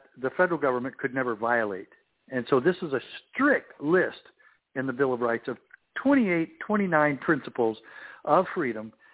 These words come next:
that the federal government can never touch. Like when it says, "Congress shall make no law."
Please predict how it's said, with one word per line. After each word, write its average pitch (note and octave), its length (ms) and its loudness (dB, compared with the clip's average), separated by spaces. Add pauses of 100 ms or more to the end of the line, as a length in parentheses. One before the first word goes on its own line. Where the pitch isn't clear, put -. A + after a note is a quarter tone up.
(200)
that C3+ 300 4 (140)
the B2 100 -4 (100)
federal E3+ 240 2
government B2+ 420 -2 (220)
can D3 440 2
never E3+ 500 2 (440)
touch. E3+ 240 0 (840)
Like C3 160 -4
when D#3+ 100 -4
it D3 140 -6
says, D3+ 180 0 (300)
"Congress F3+ 440 -2
shall D#3+ 160 0
make D#3+ 280 -4 (200)
no F#3 640 2 (180)
law." C3+ 420 0